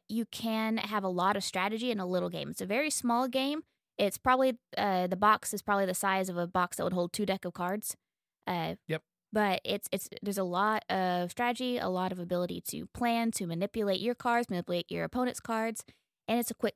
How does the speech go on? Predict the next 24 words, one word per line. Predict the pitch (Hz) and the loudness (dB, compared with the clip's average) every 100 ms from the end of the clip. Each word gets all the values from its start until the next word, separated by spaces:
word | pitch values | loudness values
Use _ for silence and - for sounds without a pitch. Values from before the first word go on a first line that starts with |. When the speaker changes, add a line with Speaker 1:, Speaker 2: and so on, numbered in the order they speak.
| - | -4
Speaker 1:
play | 196 - | -6 -6
too. | - - - _ _ _ _ _ _ _ _ _ _ _ _ _ - | -6 -8 -8 _ _ _ _ _ _ _ _ _ _ _ _ _ 0
Speaker 2:
Yeah, | 202 156 | 4 6
it's | 147 - | 4 6
one | 214 | 8
that | 160 | 8
we | 170 240 | 8 8
enjoy, | 233 180 196 202 202 180 | 8 8 10 10 8 6
and | 147 147 135 135 131 131 _ | 4 6 4 4 0 -2 _
if | - 156 | -2 0
it | 151 | 2
sounds | - - 185 254 226 | 2 8 8 8 8
like | 233 | 8
something | - 240 226 214 | 8 4 6 6
you | 208 | 6
would | 190 143 | 6 8
like, | 175 240 - | 6 6 2
it's | 143 - | -2 0
very | 151 175 214 | 6 8 8
simple, | - 214 214 208 | 8 6 8 8
it's | 165 - | 8 2
easy | 160 196 214 | 4 6 6
to | 160 | 4
teach, | - 240 226 - | 4 4 4 0